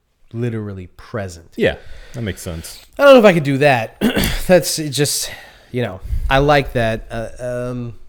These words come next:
Speaker 1: it seems, it seems a little too vague for me.
Speaker 2: I think it is a good way to focus, though,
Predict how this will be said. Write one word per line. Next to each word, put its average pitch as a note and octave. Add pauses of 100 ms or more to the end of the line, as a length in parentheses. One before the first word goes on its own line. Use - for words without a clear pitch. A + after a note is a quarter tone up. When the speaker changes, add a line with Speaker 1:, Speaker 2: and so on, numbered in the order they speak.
(200)
Speaker 1:
it -
seems, D3
it D#3
seems A#2+
a -
little A#2
too A#2
vague G#2+
for G#2
me. G#2 (800)
Speaker 2:
I C#3+
think A#3+
it C#4
is F#3+
a D#3
good B2+
way A#2
to F#2
focus, G#2
though, D2+